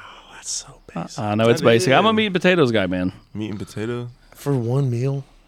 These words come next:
Speaker 2: Yes.
Speaker 1: Like, if you were in
Speaker 2: Uh,
Speaker 1: prison.
Speaker 2: honestly, if you said, if you said, if, if, if I could have, if I could bring back my, my grandmother, and I,
Speaker 3: Mm-hmm.
Speaker 2: and, and she could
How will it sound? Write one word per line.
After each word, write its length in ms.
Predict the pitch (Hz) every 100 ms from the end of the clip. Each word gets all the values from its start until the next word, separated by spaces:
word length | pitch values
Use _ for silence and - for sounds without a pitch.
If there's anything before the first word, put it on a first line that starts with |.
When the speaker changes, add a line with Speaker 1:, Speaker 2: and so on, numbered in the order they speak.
| _
Speaker 2:
Yes. 300 | - 104 95 - _
Speaker 1:
Like, 140 | 117 113
if 80 |
you 80 | 127
were 60 | 131
in 60 |
Speaker 2:
Uh, 80 | 120
Speaker 1:
prison. 100 | -
Speaker 2:
honestly, 280 | 175 170 151
if 100 | 143
you 100 | 156
said, 220 | 151 131 -
if 120 | 120
you 100 | 123
said, 220 | 117 101 - _ - -
if, 160 | - 117
if, 160 | - 120
if 200 | 117 117
I 80 | 117
could 140 | 113
have, 200 | 104 107 - -
if 220 | 110 -
I 80 | 101
could 240 | 90 90
bring 380 | 214 202 113 110
back 180 | 95 -
my, 180 | 87 92 -
my 120 | - 87
grandmother, 600 | 92 90 76 64 64 65 _ _ _ _ _ _ -
and 120 | 95
I, 100 | 80
Speaker 3:
Mm-hmm. 260 | 90 98 98
Speaker 2:
and, 180 | 87 -
and 160 | 90 87
she 160 | - 101
could 220 | 90